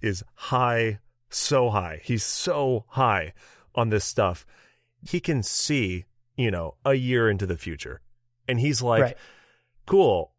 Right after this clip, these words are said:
Speaker 1: uh, chart a course." And they're like, "We charted a course." He's like, "That'll take you into a sun." And they're like, "Dang, John, you are high." That's what happens in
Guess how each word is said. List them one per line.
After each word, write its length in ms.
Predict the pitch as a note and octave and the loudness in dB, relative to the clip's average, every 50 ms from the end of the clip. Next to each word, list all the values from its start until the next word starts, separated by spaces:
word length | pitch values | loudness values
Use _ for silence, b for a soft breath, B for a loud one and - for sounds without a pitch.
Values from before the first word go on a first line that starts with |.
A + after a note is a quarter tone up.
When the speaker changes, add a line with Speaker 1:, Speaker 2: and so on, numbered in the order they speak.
| _ _ | _ _
Speaker 1:
uh, 180 | A#2+ A#2 A2+ A2 | 2 2 2 2
chart 240 | - - C3 C3 B2 | 0 0 2 2 2
a 40 | A2+ | 0
course." 460 | - - C3 A2 G2 F2+ - - - - | 0 2 2 2 2 0 -4 -10 -8 -6
And 120 | A2 G#2+ | -2 0
they're 100 | G#2+ G#2+ G2+ | 2 2 2
like, 240 | G#2 G2+ F#2+ - - | 2 2 0 0 -4
"We 80 | G#2+ | -6
charted 320 | - - A2+ A2 G#2+ G2+ A2 | -4 0 0 0 0 0 -4
a 40 | |
course." 300 | - - C#3+ C3+ A2+ - | -2 -2 0 0 0 -2
He's 160 | - G2+ - - | -4 -4 -2 -2
like, 220 | F#2+ F2+ - - | -4 -4 -4 -4
"That'll 260 | - A#2+ C#3 C#3 A2 | -2 0 0 0 0
take 220 | - G#2 F#2 F2 - | 0 -2 -6 -4 -4
you 60 | G2 F#2+ | -4 -4
into 160 | F#2 F2 D2 | -4 -4 -6
a 40 | C#2+ | -4
sun." 520 | - - - - A#2+ A#2 A2 F2 D2+ D#2 - _ - | -4 -4 -2 0 0 0 -2 -2 -6 -10 -16 _ -6
And 100 | A2 A2 | -2 0
they're 100 | A2 G#2+ | 0 2
like, 200 | G#2+ G#2+ A2+ G#2+ - _ | 2 0 0 -2 -6 _
"Dang, 420 | - F3 E3+ E3 C#3+ B2+ A2+ G2+ F#2+ | 0 0 2 2 2 0 0 -2 -2
John, 400 | F#2+ A#2 A#2 A#2+ A#2+ A2+ A2 B2 | 0 0 2 2 2 0 0 -2
you 140 | C#3+ C3+ | 0 0
are 140 | A2 F#2 F2+ F2 | 0 0 -2 -6
high." 580 | - - - C#3+ C#3 C3 A2+ G2 F2+ E2 - B B B B B B B B B B _ _ C3+ | -10 -8 -2 0 2 2 2 0 -2 -8 -10 B B B B B B B B B B _ _ 0
That's 260 | C3+ C3+ C#3 - - | 0 2 2 0 0
what 120 | D3+ C3 | -2 0
happens 340 | B2 C3 A#2+ - A#2+ G#2 G2 | 2 0 0 0 -4 -4 -4
in 100 | A2 G#2+ | -4 -6